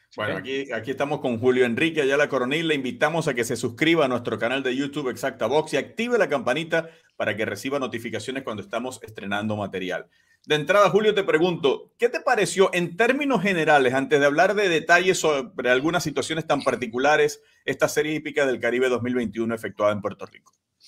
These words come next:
Speaker 2: Mira, eh, <clears throat> opinar sobre la, el Clásico del Caribe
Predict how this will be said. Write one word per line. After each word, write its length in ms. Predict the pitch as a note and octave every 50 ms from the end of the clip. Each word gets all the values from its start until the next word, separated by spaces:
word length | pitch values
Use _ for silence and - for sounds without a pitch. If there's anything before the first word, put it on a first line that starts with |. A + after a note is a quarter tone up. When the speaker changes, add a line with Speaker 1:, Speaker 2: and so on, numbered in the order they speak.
| - - - - - - - - _ _ _ -
Speaker 2:
Mira, 460 | - C#3 D#3 D3 B2 G2+ - - _ _ -
eh, 120 | - C3 - - _ -
<clears throat> 420 | - - - - - _ _ _
opinar 640 | - B2 A#2+ - C#3+ C#3 C#3+ D#3 E3+ G3+ G#3+ G#3+ G#3 -
sobre 380 | - - D#3+ C#3+ C3 B2 B2
la, 360 | A2+ A2 G#2 F#2+ G2 F#2 F2+ F2+
el 280 | F2+ F#2 F2+ F2+ E2+
Clásico 440 | - - A#2+ B2 A#2 - D#3+ C3 C#3+ C3+
del 120 | B2+ G#2
Caribe 560 | - G#2+ G2+ G#2+ A2 A#2+ C3 C#3 D3 C#3+ -